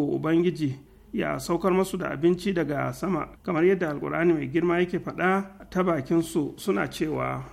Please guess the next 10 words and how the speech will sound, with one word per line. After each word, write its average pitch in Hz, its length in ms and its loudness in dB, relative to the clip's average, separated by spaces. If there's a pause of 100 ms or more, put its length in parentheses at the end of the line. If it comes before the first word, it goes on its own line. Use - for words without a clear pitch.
(320)
a 185 140 2
lokacin 240 520 2
da 180 320 4
hawariyuna 170 920 4
suka 190 260 -2
ce, 156 380 2
"Ya 190 320 4
Isa 208 580 2
ɗan 202 120 4
Maryamu, 202 500 4